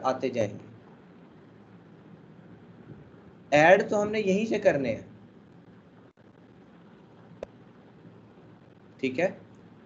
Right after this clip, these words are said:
Folder जो है वो ऐड तो हमने यहीं से करवाना है। मैं इसे login कर लेता हूँ।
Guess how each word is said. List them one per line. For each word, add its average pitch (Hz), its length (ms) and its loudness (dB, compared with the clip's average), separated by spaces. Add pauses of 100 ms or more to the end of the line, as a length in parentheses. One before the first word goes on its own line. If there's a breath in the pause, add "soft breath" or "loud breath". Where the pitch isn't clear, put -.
(460)
Folder 151 380 4
जो 196 140 4
है 165 220 4
वो 185 220 -2
ऐड 147 380 6
तो 175 120 -2
हमने 175 320 0 (640)
यहीं 185 320 4
से 220 120 0
करवाना 127 440 2
है। - 80 -16 (180)
मैं 151 100 4
इसे 170 160 2
login 151 360 4
कर 170 160 0
लेता 143 300 -2
हूँ। 151 120 -6